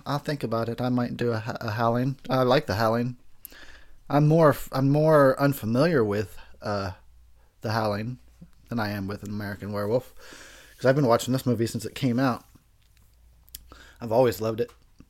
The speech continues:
I like, uh, I like, I like horror comedies. And I'm, I'm unashamed to admit it. Okay, maybe a little bit ashamed, but I like horror comedies.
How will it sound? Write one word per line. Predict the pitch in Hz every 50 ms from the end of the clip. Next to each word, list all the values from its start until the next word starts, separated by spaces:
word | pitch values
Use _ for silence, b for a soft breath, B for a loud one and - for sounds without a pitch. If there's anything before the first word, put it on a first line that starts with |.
| - _ _ B B B B B B -
I | 120
like, | 123 131 147 170 175 175 -
uh, | 196 190 196 196 190 185 180 -
I | 165
like, | 165 170 202 226 226 - - - - - _ _ _ _ _ _ _ _ _ _ _ _ _ _ _ _ _ _ _ _ _ _ _ -
I | 165 165
like | 175 185 180
horror | - 196 185 185 185 170
comedies. | - 151 139 143 117 104 104 101 - - - b b b b b b b b b _ _ - - _ _ _ _ _ _ _ _ _ -
And | 139 143
I'm, | 143 143 143 151 - -
I'm | 135 139 143 143
unashamed | 147 147 147 143 - - 151 147 139 127 120 110 - - - - - - - - - _ _ _
to | - - 135 131
admit | 120 123 123 110
it. | -
Okay, | - 123 117 127
maybe | 120 117 123 120 127
a | 123 113
little | 117 120 123 117
bit | 113 107 107 92
ashamed, | 92 - - 110 101 92 92 87 90 -
but | - 131
I | 147 165
like | 170 175 170 170
horror | 170 180 185 175 160
comedies. | - - - 101 101 104 110 101 - -